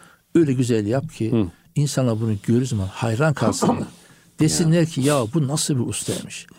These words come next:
Speaker 1: Biz şimdi nasıl Mimar Sinan diyoruz, beş yüz yıl sonra "Bu nasıl adammış, taşın arkasında oymuş?" diye hayran hayran konuşuyorsak ve ne oluyor? O sadakayı cariye olarak onun defterini hala açık tutuyor işte.
Speaker 2: Marifetli hocam.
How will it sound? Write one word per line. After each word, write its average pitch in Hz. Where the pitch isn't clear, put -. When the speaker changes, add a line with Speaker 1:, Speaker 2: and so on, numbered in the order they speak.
Speaker 1:
Biz 143
şimdi 160
nasıl 156
Mimar 143
Sinan 139
diyoruz, 120
beş 143
yüz 127
yıl 123
sonra 131
"Bu 139
nasıl 180
adammış, 120
taşın 156
arkasında 135
oymuş?" 117
diye 117
hayran 147
hayran 127
konuşuyorsak 143
ve 190
ne 220
oluyor? 185
O 160
sadakayı 139
cariye 127
olarak 113
onun 127
defterini 113
hala 135
açık -
tutuyor -
işte. -
Speaker 2:
Marifetli 113
hocam. 101